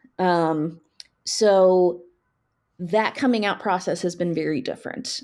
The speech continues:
You know, there was no big announcement. I did, like, all I did was change my pronouns in my email and on the website bio. Like, there hasn't been any real discussion about it. Um, I know some people have seen it.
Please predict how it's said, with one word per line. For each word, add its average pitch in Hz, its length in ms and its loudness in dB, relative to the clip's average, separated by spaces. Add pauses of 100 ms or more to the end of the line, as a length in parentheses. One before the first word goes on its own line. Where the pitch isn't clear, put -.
(120)
You 165 140 -2
know, 160 100 0
there 151 180 0
was 170 180 -4
no 180 120 0
big 208 200 0
announcement. 175 680 -2
I 165 100 -2
did, 165 220 2
like, 160 260 -2
all 196 160 2
I 208 80 2
did 185 200 0
was 180 120 -4
change 165 260 -6
my 160 100 -4
pronouns 151 480 -4
in 160 80 -6
my 151 140 -2
email 147 400 -2
and 156 80 -4
on 127 120 -4
the 120 80 -2
website - 480 -4
bio. 60 360 -6 (480)
Like, 151 400 -4 (640)
there 175 180 0
hasn't 180 400 -2
been 165 500 -2 (220)
any 165 640 -2
real 165 280 0
discussion - 880 -8
about 139 360 -8
it. - 300 -12 (640)
Um, 160 520 -2 (440)
I 180 140 2
know 180 180 4
some 190 200 -4
people 185 280 -4
have 165 180 -6
seen 233 260 -2
it. - 360 -10